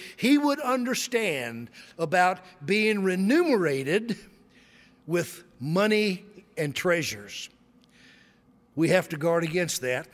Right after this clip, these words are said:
We have to be very careful. You know, one of the things that this pandemic has done, it's taught us to some degree that we can live with less.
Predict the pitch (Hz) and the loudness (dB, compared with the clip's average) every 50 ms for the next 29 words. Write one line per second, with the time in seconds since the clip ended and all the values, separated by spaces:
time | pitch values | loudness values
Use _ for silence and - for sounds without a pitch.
0 | _ _ _ _ _ _ _ _ _ _ _ - - _ - - - - - - | _ _ _ _ _ _ _ _ _ _ _ -20 -20 _ -20 -20 -20 -20 -20 -20
1 | _ _ 147 165 165 170 160 139 - 165 156 156 151 135 165 170 180 185 180 - | _ _ -2 0 2 2 0 0 -2 -6 -8 -6 -4 -2 0 2 2 0 0 0
2 | 208 233 214 - - 127 120 - - - - - - 180 190 208 202 185 190 220 | 0 0 0 0 -2 -6 -10 -10 -12 -18 -14 -6 -2 0 2 2 2 4 2 2
3 | 269 302 247 185 160 131 - 185 175 175 165 151 170 156 - 196 190 - - - | 2 0 -2 -4 -6 -4 -2 -2 -2 -2 -2 -2 -4 -4 -2 -4 -4 -4 -4 -4
4 | 185 185 170 165 143 156 196 233 262 220 - - 143 127 107 117 143 139 147 160 | -2 -2 -2 -2 -2 -2 -2 0 -2 -4 -4 -6 -10 -12 -10 -8 -6 -4 -4 -4
5 | 170 165 - - - - - - _ - 170 170 - - - 214 226 233 220 190 | -4 -6 -10 -14 -20 -20 -20 -16 _ -10 -8 -8 -8 -4 -2 0 0 0 2 2
6 | 190 185 - - 165 151 - - 214 247 269 254 214 175 139 151 165 160 165 180 | 0 0 0 -4 -6 -4 -2 0 0 0 0 -2 -4 -4 -4 -4 -4 -2 -2 -2
7 | 170 - - - - 190 143 151 196 226 - 180 160 160 180 202 196 160 151 120 | -4 -8 -10 -10 -8 -6 -2 -2 -2 0 0 -2 0 2 2 2 2 0 -4 -4
8 | 135 156 196 226 165 226 - - - - | -2 -2 -2 -2 -2 -4 -4 -6 -6 -8